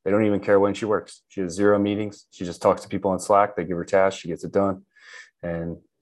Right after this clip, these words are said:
uh, so that's there. Um, and then, uh, yeah, we're, um, trying to turn our current rental situation, which maybe I can talk in a little detail on,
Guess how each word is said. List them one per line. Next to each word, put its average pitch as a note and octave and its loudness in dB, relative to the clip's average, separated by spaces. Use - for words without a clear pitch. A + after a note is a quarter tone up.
uh, E2 -2
so - -6
that's G2 2
there. D#2 -4
Um, E2+ 0
and F#2 -2
then, F2 -4
uh, F2 0
yeah, G2+ 2
we're, F2 -2
um, E2+ -10
trying G2 2
to F#2+ 0
turn G#2+ 0
our F#2+ 4
current A2 -2
rental A2 0
situation, G#2 -4
which G2+ -2
maybe A#2+ 6
I G#2+ 6
can G#2 -6
talk G2+ 2
in G#2+ -2
a G2 -2
little G2 0
detail G2 2
on, A#2 0